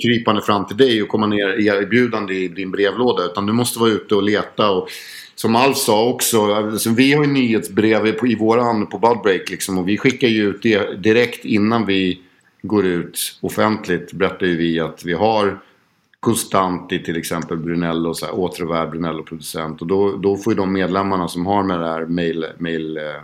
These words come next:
som får mejlet, de, de får ju förtur, liksom, för att de hinner snabbare.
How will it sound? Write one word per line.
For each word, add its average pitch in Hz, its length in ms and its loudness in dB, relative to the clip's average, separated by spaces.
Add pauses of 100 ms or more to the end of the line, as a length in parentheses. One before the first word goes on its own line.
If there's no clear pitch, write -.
(400)
som 87 180 -6
får 101 200 0
mejlet, 92 400 0
de, 87 240 -4
de 85 120 -4
får 98 140 -4
ju 92 60 -2
förtur, 90 460 -2
liksom, 76 340 -10
för 73 200 -10
att 78 80 -10
de 82 120 -6
hinner 90 280 -2
snabbare. 82 480 -2